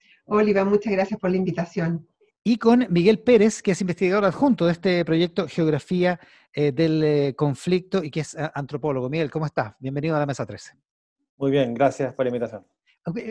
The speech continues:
Speaker 2: lo primero, ¿qué es este, qué es, qué significa este, este proyecto, eh, Geografía del Conflicto?
Speaker 1: Eh, bueno, es un, es una línea de investigación dentro del centro y, eh, bueno,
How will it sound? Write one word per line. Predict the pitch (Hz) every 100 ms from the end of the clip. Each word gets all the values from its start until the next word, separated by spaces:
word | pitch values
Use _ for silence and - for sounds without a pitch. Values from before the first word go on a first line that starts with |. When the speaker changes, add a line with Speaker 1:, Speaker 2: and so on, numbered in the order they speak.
| 202
Speaker 2:
lo | 202
primero, | 240 240 302
¿qué | - 302
es | 294
este, | 240 - 214 196 180
qué | 226
es, | 254
qué | -
significa | 247 254 226 185
este, | 160 160 147 135
este | 139 - 151 135 127
proyecto, | 123 135 143 147 156 147
eh, | 143
Geografía | 117 147 127 - 156
del | 139
Conflicto? | 127 117 110 - _ _ _ _ _ _ - - _ _ _ _ _ _ _ _ _ _ _ _ -
Speaker 1:
Eh, | 220 208 196
bueno, | 190 214 220
es | - 233
un, | 262 240 226 -
es | 208
una | 226 226
línea | 170 208 247
de | 254
investigación | 233 220 208 180 175 226 240
dentro | 262 262 254 226
del | 214
centro | - 226 180 160 196 233 - _ _ _ -
y, | 233 233 254 -
eh, | 202 190 185 180 180 170 160 -
bueno, | 190 180 165